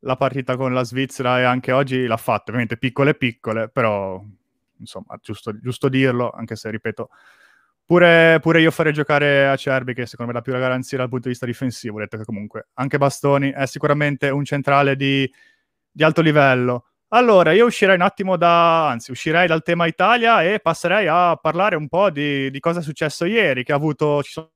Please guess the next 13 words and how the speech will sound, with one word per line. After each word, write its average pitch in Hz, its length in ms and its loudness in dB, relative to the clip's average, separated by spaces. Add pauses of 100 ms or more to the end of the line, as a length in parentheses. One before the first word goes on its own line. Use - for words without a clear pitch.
state 156 320 -2
tre 226 140 -2
partite 147 500 -4
dai, 131 600 -2 (340)
dai 147 140 0
risultati 143 840 0
sorprendenti. 156 1000 0 (480)
E 127 840 -2 (840)
c'è - 120 -6
stata 143 680 6
la, 131 680 0
la 127 120 -8
Spagna 127 580 -4